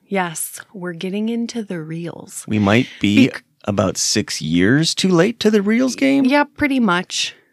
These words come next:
Speaker 1: Mace-, Evan is shaking his head.
Speaker 2: Um,
Speaker 1: Yes, we are not with it
Speaker 2: No.
Speaker 1: when it comes to the reels.
Speaker 2: We finally figured out what it was.
Speaker 1: Yes.
Speaker 2: And we're trying to get with it.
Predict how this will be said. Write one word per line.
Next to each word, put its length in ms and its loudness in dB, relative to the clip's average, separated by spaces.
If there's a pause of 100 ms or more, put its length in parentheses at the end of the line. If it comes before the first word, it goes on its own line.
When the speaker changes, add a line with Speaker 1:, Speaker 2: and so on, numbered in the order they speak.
(260)
Speaker 1:
Mace-, 400 -4 (160)
Evan 280 0
is 100 -2
shaking 380 -6
his 200 -6
head. 240 -6 (580)
Speaker 2:
Um, 580 2
Speaker 1:
Yes, 500 0
we 260 -2
are 160 4
not 720 -2 (260)
with 460 -6
it 500 -6 (320)
Speaker 2:
No. 340 0 (100)
Speaker 1:
when 180 2
it 100 -2
comes 300 -2
to 120 -2
the 140 0
reels. 320 2
Speaker 2:
We 60 -2
finally 280 6
figured 320 -4
out 140 -2
what 180 -4
it 180 -2
was. 580 0
Speaker 1:
Yes. 640 -6
Speaker 2:
And 80 -4
we're 80 -2
trying 360 0
to 60 -10
get 160 -6
with 200 -8
it. 180 -4